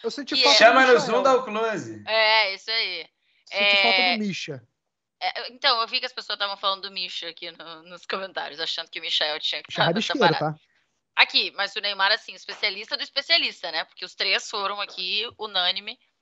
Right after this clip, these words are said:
Speaker 2: que o Neymar é o cara, que o Neymar é o especialista em dribles. Esse foi o nosso quadro especial com o Mercado Bitcoin, que é especialista em negociação de criptomoedas.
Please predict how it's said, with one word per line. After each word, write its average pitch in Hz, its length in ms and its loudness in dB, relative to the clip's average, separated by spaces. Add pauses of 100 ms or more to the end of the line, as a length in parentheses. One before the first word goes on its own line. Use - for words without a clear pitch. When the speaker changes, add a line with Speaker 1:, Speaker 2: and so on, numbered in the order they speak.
(140)
Speaker 2:
que - 80 -2
o 196 40 0
Neymar 185 360 4
é 196 60 2
o 202 80 -4
cara, 180 340 2
que - 120 -18
o - 20 -12
Neymar 180 320 -2
é 180 80 -2
o 180 60 -4
especialista 190 840 -4
em 196 200 -14
dribles. 165 680 -12
Esse 214 220 -2
foi 214 120 -2
o 202 40 -2
nosso 196 200 -2
quadro 190 300 4
especial 190 500 -2
com 214 120 -6
o 220 80 -4
Mercado 208 360 2
Bitcoin, 226 460 2
que 320 140 -6
é 277 180 4
especialista 226 1000 -4 (300)
em 208 100 -20
negociação 214 600 -6
de 202 280 -2
criptomoedas. 202 920 -4